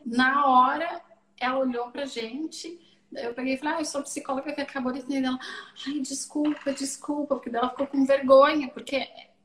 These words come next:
ela já tava indo brigar com ele, quem que era essa pessoa que tava dando oi, sabe? Então acontece realmente entre homens e mulheres, mas é muito mais usual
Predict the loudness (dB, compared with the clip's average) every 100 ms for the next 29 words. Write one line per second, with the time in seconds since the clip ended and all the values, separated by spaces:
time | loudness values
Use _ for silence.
0 | -20 _ -2 -2 -2 -6 -4 -2 -4 -4
1 | -4 -4 -4 -6 -6 -6 -8 -6 -2 -2
2 | -2 -4 -2 -4 -6 -10 -8 -6 -6 -8
3 | -10 -10 -6 -4 -4 -4 -4 -4 -6 -8
4 | -10 -10 -6 -6 -4 -2 0 0 0 -2
5 | 0 2 2 -2 -8 -6 -6 -6 -8 -6
6 | -6 -6 -6 -4 -6 -6 -8 -4 -2 -2
7 | 0 0 0 -4 2 6 6 4 0 0
8 | -4 -6 -4 0 2 2 0 -4 -8 -10
9 | -12 -2 0 0 -2 -2 -2